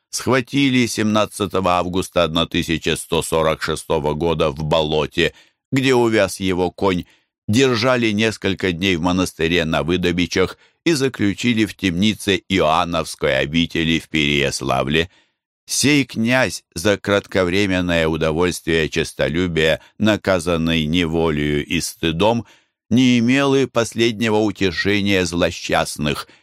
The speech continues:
Никто не жалел об нем, кроме верного брата Святослава, который с малою дружиною ушел в Новгород Северский. Племянник их, Святослав Всеволодович, хотел скрыться в киевской обители святой Ирины.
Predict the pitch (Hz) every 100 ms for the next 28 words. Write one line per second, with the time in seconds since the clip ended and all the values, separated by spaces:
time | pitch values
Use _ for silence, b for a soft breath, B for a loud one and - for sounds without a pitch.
0 | b 139 165 - 170 165 110 113 90 98
1 | 98 101 85 82 82 113 110 - 98 101
2 | 95 82 92 87 90 85 80 87 92 -
3 | 76 - 73 71 67 - 80 90 92 92
4 | b b b _ - 113 113 117 117 -
5 | 104 113 110 110 107 95 107 90 110 95
6 | 95 90 - 95 - 95 - 90 92 95
7 | 90 90 85 78 - 76 71 80 - -
8 | 92 - _ _ _ _ - 156 151 127
9 | 123 120 123 - 117 - 104 104 101 98
10 | 104 98 - - 95 92 90 92 87 92
11 | - - 87 92 92 - - 107 92 -
12 | 90 - 92 90 82 - 87 78 76 82
13 | - 80 78 - 76 69 78 71 69 65
14 | 69 69 76